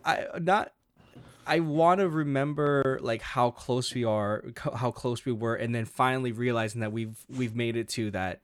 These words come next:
that milestone. This one hurt so much because of all the things that you said, but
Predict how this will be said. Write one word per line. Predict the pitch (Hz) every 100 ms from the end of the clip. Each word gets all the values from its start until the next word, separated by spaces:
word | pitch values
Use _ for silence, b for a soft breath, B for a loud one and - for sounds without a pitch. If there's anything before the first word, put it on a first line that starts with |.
| -
that | 110 95
milestone. | 98 90 92 - 80 80 104
This | 156 202 -
one | 233 233 214 208 b b
hurt | - - 160 143
so | - - - - 147 156
much | 139 123 -
because | 123 135 107
of |
all | - 117
the | 139
things | 147 135
that | 127
you | 113
said, | - 107
but | - 107